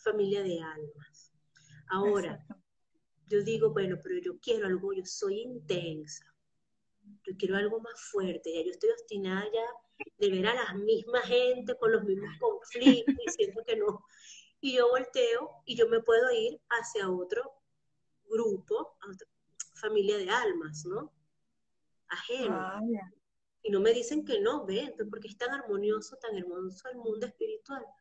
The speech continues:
Speaker 1: vente. Entonces ahí es, uno sale así como que en mi país dice pollito en grama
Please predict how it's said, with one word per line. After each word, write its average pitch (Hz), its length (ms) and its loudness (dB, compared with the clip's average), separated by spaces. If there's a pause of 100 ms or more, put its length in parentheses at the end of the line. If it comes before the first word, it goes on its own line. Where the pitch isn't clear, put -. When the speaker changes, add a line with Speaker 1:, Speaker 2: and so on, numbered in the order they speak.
(240)
Speaker 1:
vente. 320 680 -4 (600)
Entonces 185 400 -6
ahí 214 340 0
es, - 220 -12
uno 214 200 -4
sale 226 240 -8
así 233 160 -16
como 233 280 -10
que 170 280 -12
en 196 80 -10
mi 190 100 -4
país 359 400 -2
dice 480 80 -8
pollito 202 400 -2
en 427 80 -4
grama 165 420 -6